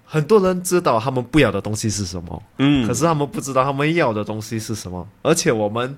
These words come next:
Speaker 1: 在更上一集有讲到，就是我们如果要有一些朋友，我们要看这三点。如果你还没有听的话，你就看上一集。Then 我们觉得这三点可以作为一集来更深入的了解是什么意思。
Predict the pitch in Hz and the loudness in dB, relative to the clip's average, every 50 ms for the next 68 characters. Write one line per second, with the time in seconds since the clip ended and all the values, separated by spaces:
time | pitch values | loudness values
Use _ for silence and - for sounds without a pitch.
0 | - - - 175 165 170 208 196 180 180 - 202 180 160 147 123 - - 117 117 | -10 -4 -2 -2 -2 0 -2 -2 -2 0 -2 0 0 0 -2 -2 -4 -4 -4 -4
1 | 117 107 107 104 104 - 101 92 95 92 123 123 123 113 127 135 127 - 143 135 | -2 -2 -2 -4 -4 -4 -6 -6 -4 -2 0 0 2 2 0 -2 -2 -2 -2 0
2 | 120 110 98 95 90 98 104 113 120 123 139 147 139 - 104 101 98 104 117 117 | 0 -2 -2 -4 -6 -6 -6 -4 -4 -4 -4 -6 -4 -2 -2 -2 -2 0 0 0
3 | 110 101 92 90 98 98 95 92 104 107 - 139 110 - - 113 104 104 98 90 | 0 -2 -2 -4 -6 -8 -6 -6 -6 -6 -6 -6 -6 -6 -8 -8 -8 -6 -6 -6
4 | 85 80 87 90 101 107 110 110 104 92 - - - 120 107 - 123 113 - - | -6 -6 -6 -4 -2 -2 -2 -2 -2 -4 -6 -8 -8 -8 -6 -4 -4 -4 -2 -2
5 | - 143 139 135 135 131 - 101 90 90 - - 143 165 185 170 139 135 131 147 | 0 0 0 -2 -4 -6 -8 -8 -8 -8 -6 -2 2 4 4 4 4 2 0 2
6 | 147 151 143 - 147 131 117 113 127 120 110 - - 95 98 92 - 113 107 - | 2 2 2 2 2 0 0 2 2 2 2 0 -2 -6 -8 -6 -4 -6 -4 -4
7 | 120 104 - - 113 107 101 92 - - 92 87 87 95 - - - - - - | -4 -4 -4 -4 -4 -6 -8 -8 -12 -14 -14 -16 -16 -16 -20 -20 -20 -18 -18 -18
8 | - - _ _ 113 117 113 113 113 120 120 123 123 123 - - - 107 117 135 | -20 -20 _ _ -6 -4 -2 -2 -2 -2 -4 -4 -6 -8 -12 -10 -8 -6 -4 -2
9 | 156 156 156 147 143 139 135 135 - - - 180 175 180 175 165 156 156 160 139 | 0 2 2 4 4 4 2 2 0 -2 -2 0 0 2 0 0 0 0 -2 -4
10 | 107 101 95 92 101 104 - - - - 160 139 - - 165 143 117 110 113 123 | -4 -4 -6 -8 -10 -10 -10 -6 0 0 0 2 2 2 2 2 2 2 0 -2
11 | 113 135 160 143 107 - - - 110 107 107 110 110 110 104 98 107 110 117 123 | -2 -2 -2 -4 -2 -4 -6 -4 -4 -2 -2 -2 -4 -6 -6 -4 -2 0 0 0
12 | 123 120 127 - - 160 143 131 - - - 202 185 175 170 170 147 123 107 101 | -2 -4 -8 -4 -2 -2 -2 0 -2 -2 0 0 0 0 0 2 2 2 0 0
13 | 98 104 117 123 - - 107 90 - - 90 - _ - - - - - - - | 2 2 2 2 0 -2 -4 -6 -6 -10 -16 -20 _ -20 -20 -20 -20 -20 -16 -12
14 | - - 139 120 - - 107 92 101 107 107 117 113 113 - - | -8 -6 -4 -4 -4 -4 -6 -6 -6 -4 -4 -4 -6 -8 -10 -16